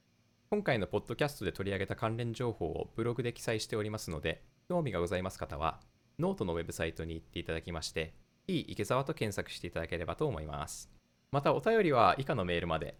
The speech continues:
お待ちしております。たかしアットレゾボックスドットコムまで、え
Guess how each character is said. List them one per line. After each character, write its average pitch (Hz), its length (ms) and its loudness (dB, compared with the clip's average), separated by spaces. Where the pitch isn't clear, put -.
お 104 60 2
待 104 160 0
ち - 40 -4
し - 40 -6
て 90 80 0
お - 20 -2
り 80 80 -2
ま 78 80 -6
す。 - 140 -10
た - 180 -2
か 147 120 2
し - 300 -6
ア 98 60 -4
ッ - 60 -4
ト 104 300 2
レ 101 80 -2
ゾ 127 120 2
ボ 147 100 0
ッ - 100 -12
ク - 80 -16
ス 82 100 -6
ド 80 100 -6
ッ - 40 -16
ト - 140 -8
コ 131 100 0
ム 98 160 0
ま 87 80 0
で、 76 120 -10
え 82 160 0